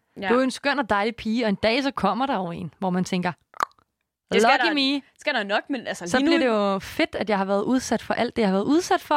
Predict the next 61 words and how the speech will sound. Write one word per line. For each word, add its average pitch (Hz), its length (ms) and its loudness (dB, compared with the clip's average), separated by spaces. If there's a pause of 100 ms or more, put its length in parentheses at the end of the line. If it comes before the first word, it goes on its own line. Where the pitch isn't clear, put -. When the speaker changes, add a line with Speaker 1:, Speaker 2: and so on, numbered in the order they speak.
Speaker 2:
og 247 140 -2
fedt, - 260 -4
jeg 254 80 0
har 220 60 2
været 214 100 0
igennem 247 260 -2
alle 233 140 0
de 240 60 -4
dates, 247 380 -2
og 269 60 -2
jeg 214 100 2
har 202 60 0
hygget 247 320 -2
mig, 254 100 -2
haft - 280 -8
det 226 100 -8
grineren, 247 360 0
lært 240 200 0
en 247 120 -2
masse. 226 280 0 (420)
Nu 240 120 -2
har 247 60 4
jeg 214 100 0
endelig 208 200 0
fundet 185 260 -6
en, 185 100 -6
og 190 100 -6
det 220 60 0
er 202 40 0
det, 208 80 0
jeg 196 100 2
har 185 60 2
ventet 170 280 -6
på. - 160 -10 (260)
Speaker 1:
Det 262 60 -4
er 247 40 -2
jo 214 60 -6 (200)
det, 262 80 2
og 214 120 0
hvad 208 120 -4
kan 226 80 -6
man 214 80 -6
sige? 226 220 -8
Altså - 220 -12
sådan, 196 400 -16 (340)
man 208 100 -8
har 196 120 -10
sgu 190 140 -10
altid 170 200 -10
en 175 80 -10
god 165 160 -12
historie 165 320 -12
i - 40 -14
det 151 80 -14
mindste, 165 360 -12
ikke? 254 120 -12 (120)
Altså. 185 260 -12 (320)
Speaker 2:
Præcis. - 540 -8 (380)
<laughs> 359 420 -2
Altså, 233 300 2
og, 240 120 0